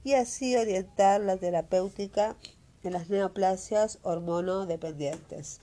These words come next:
Según el estatus del, de los mismos, se clasificarán en, eh, luminal A, luminal B, luminal ger dos,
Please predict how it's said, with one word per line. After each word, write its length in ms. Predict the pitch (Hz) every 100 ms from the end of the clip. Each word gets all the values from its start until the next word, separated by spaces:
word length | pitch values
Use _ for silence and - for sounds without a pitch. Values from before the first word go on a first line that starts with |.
| - - - -
Según 400 | - 254 262 269
el 80 |
estatus 800 | 247 202 - 262 254 233 233 233
del, 680 | 214 190 180 175 170 160 156
de 120 | 170
los 140 | 165 165 -
mismos, 560 | 254 240 - 233 226
se 100 | 226
clasificarán 880 | 220 180 185 165 190 175 165 185 196
en, 280 | - 170 143 - - - - - - - - - - - - - - - -
eh, 720 | 185 175 170 165 165 160 156
luminal 480 | 165 165 165 160 156 -
A, 260 | 262 277
luminal 420 | 254 170 165 175
B, 320 | 190 262 269 269
luminal 560 | 196 160 165 165 170
ger 260 | - 180 165
dos, 440 | 190 247 285 -